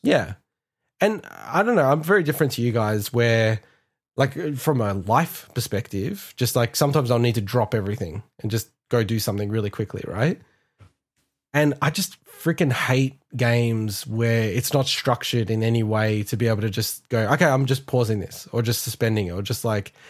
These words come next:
even the, even the, like, um, what do they call it on PlayStation five,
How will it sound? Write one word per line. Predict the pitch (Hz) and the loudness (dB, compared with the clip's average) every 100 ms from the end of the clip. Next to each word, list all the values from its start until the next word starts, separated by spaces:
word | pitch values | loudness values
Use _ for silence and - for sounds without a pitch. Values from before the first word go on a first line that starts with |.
| - | -8
even | - 202 | 0 2
the, | 262 - _ | 2 -2 _
even | 165 185 226 | 0 2 4
the, | 190 151 135 | 4 4 2
like, | 127 123 107 - | 2 2 0 -4
um, | 113 110 98 90 95 92 _ - - | -2 -2 -2 -6 -8 -10 _ -20 -4
what | 151 | -2
do | 208 | 0
they | 233 | 2
call | 160 156 | 4 4
it | 120 | 2
on | 110 | -2
PlayStation | 110 113 120 113 113 | -2 0 -2 -2 -4
five, | 107 107 143 - | -4 0 0 -2